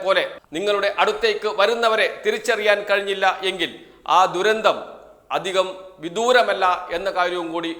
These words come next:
ഓർക്കണം എന്നാണ് ഈ തെരഞ്ഞെടുപ്പിന് മുമ്പിൽ നിന്നുകൊണ്ട് ദീപിക ദിനപത്രം ഓർമ്മിപ്പിക്കുന്നത്. ആ ഓർമ്മപ്പെടുത്തൽ, അതിൻ്റെ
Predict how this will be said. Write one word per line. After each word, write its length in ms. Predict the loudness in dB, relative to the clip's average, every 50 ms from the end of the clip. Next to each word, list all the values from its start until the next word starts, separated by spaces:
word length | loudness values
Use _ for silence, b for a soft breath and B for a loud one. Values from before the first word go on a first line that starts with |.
| -6 -4 -4
ഓർക്കണം 360 | -4 -2 -2 -4 -4 -4 -6 -10 -8 -8 -6 -4
എന്നാണ് 280 | 0 0 0 0 -2 -8 B B B B B B -8 -6
ഈ 40 | -6 -6 -8 -10 -18 _ _ _
തെരഞ്ഞെടുപ്പിന് 600 | -2 -2 0 0 0 0 0 -2 -4 -6 -4 -4 -6 -6 -6 -6 -6
മുമ്പിൽ 320 | -6 -6 -2 -2 -2 -2 -2 -6 -8
നിന്നുകൊണ്ട് 420 | -8 -8 -6 -6 -6 -6 -4 -4 -4 -4 -6 -8 -8
ദീപിക 380 | -10 -8 -8 -6 -2 -2 -2 -2 -2
ദിനപത്രം 440 | -6 -6 -6 -6 -8 -6 -6 -6 -6 -8 B B B B B _ 0 0
ഓർമ്മിപ്പിക്കുന്നത്. 720 | 2 2 0 -2 -4 -6 -8 -8 -8 -6 -6 -2 0 0 0 0 -2 B B B B 2 4 4
ആ 40 | 4 4 2 2 2
ഓർമ്മപ്പെടുത്തൽ, 680 | 2 2 2 -2 -4 -2 -4 -4 -4 -2 0 0 -2 -2 -4 -10 -16 -20 -20 -20 -10 -8 -6
അതിൻ്റെ 340 | -4 -4 -4 -2 -2 -2